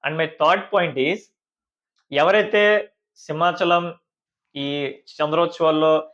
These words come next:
చనిపోయిన ఫ్యామిలీస్ కి ఎవరైతే చనిపోయారో, who is the responsible? ఎవరు రెస్పాన్సిబుల్ తీసుకోబోతున్నారు? సింహాచలం చంద్రోత్సవం ఇన్సిడెంట్స్ మీద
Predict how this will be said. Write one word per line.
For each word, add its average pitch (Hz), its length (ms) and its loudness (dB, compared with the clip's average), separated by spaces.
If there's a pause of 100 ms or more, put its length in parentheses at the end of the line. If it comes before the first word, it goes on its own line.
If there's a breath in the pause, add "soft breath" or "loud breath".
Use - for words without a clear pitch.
(420 soft breath)
చనిపోయిన 220 340 0
ఫ్యామిలీస్ 180 540 -2
కి 165 160 -4
ఎవరైతే 170 400 2
చనిపోయారో, 165 840 0 (680)
who 226 140 4
is 214 100 -2
the 220 120 2
responsible? 208 640 -4 (880)
ఎవరు 180 280 2
రెస్పాన్సిబుల్ 170 720 -2 (100)
తీసుకోబోతున్నారు? 131 760 -6 (100)
సింహాచలం 208 760 0 (120)
చంద్రోత్సవం 190 580 2
ఇన్సిడెంట్స్ 170 680 -6
మీద 143 200 0